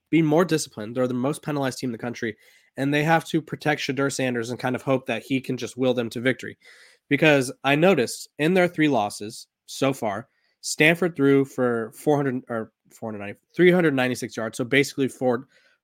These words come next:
four hundred yards. U S C, Caleb Williams, he threw for four hundred yards. And then Bo Nix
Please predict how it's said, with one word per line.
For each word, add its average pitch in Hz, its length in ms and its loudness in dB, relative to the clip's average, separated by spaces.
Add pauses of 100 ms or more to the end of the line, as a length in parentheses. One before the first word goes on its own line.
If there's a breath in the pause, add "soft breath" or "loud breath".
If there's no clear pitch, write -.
(120)
four 156 160 4
hundred 131 200 0
yards. 107 360 -8 (180)
U 139 180 4
S 156 140 2
C, 175 320 0 (140)
Caleb 139 240 2
Williams, 143 400 -4 (240)
he 151 200 0
threw 123 320 -4
for - 180 -8
four 120 220 -4
hundred 110 200 -8
yards. 107 360 -10 (880 soft breath)
And 139 100 2
then 135 140 2
Bo 147 240 4
Nix 151 480 -2